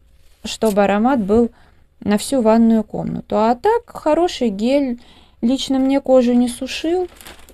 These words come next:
Но это мне, то есть там уж как у кого, не знаю. Очередной спрей от Avon Naturals закончился,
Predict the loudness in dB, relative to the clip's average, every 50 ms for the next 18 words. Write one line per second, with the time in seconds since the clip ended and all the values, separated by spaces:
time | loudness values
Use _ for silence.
0 | _ -20 -20 -20 -20 -20 -20 -20 -20 -20 -20 -20 -20 -20 -20 -20 -20 -20 -20 -20
1 | -18 -10 -4 0 2 2 2 2 2 4 4 4 4 4 4 2 0 0 -2 -2
2 | -2 -4 -8 -14 -18 -20 -20 -20 -20 -20 -20 -20 -20 _ _ -2 0 2 2 2
3 | 0 -2 -4 -10 -12 -4 0 0 0 0 0 -4 -2 0 0 2 4 4 4 4
4 | 4 2 0 -2 -6 -6 -6 -10 -12 -16 -20 _ _ _ _ _ -20 -20 -20 -20
5 | _ _ _ _ _ _ _ _ _ _ -6 -4 -4 0 2 2 2 2 2 2
6 | 2 2 2 2 0 0 -2 -4 -10 -20 -20 -20 -20 -14 -12 -12 -8 -2 2 4
7 | 6 6 6 6 4 4 2 2 4 4 4 4 2 0 0 2 0 0 -2 -2
8 | -2 -4 -2 0 0 0 0 -2 -2 -2 -2 0 2 2 2 2 2 0 -2 -2
9 | -2 0 -2 -2 -2